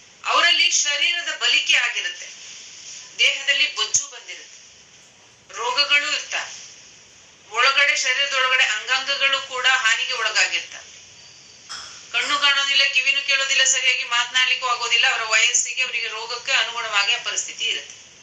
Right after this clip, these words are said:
ಈ ಪರಿಸ್ಥಿತಿ ಇದ್ದಾಗ ಸಹಜವಾಗಿ ಈ ವ್ಯಾಯಾಮ, ಯೋಗವನ್ನು ಮಾಡಿದಾಗ ಕ್ಷಿಪ್ರಗತಿಯಲ್ಲಿ ಪರಿಣಾಮ ಕೊಡೋದಿಲ್ಲ. ಅಂದ್ರೆ ಅವರಿಗೆ ಅನುಕೂಲ ಆಗ್ತಕ್ಕಂತಹ ಪರಿಸ್ಥಿತಿಗೆ ದೇಹದ ಸ್ಥಿತಿ ಇರೋದಿಲ್ಲ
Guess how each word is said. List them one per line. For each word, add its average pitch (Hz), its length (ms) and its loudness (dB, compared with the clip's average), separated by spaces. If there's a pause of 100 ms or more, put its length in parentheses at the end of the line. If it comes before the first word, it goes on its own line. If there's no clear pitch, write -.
(1200)
ಈ 311 120 4
ಪರಿಸ್ಥಿತಿ 330 540 0
ಇದ್ದಾಗ 294 520 2 (320)
ಸಹಜವಾಗಿ 262 840 0 (100)
ಈ 214 400 2
ವ್ಯಾಯಾಮ, 247 580 0 (100)
ಯೋಗವನ್ನು 254 500 0
ಮಾಡಿದಾಗ 208 520 2
ಕ್ಷಿಪ್ರಗತಿಯಲ್ಲಿ 277 960 0
ಪರಿಣಾಮ 220 420 0
ಕೊಡೋದಿಲ್ಲ. 190 520 -10 (2000)
ಅಂದ್ರೆ 285 240 2
ಅವರಿಗೆ 285 280 2
ಅನುಕೂಲ 302 460 0
ಆಗ್ತಕ್ಕಂತಹ 262 840 0 (2250)
ಪರಿಸ್ಥಿತಿಗೆ - 680 2
ದೇಹದ 302 440 0
ಸ್ಥಿತಿ - 340 0
ಇರೋದಿಲ್ಲ 208 480 0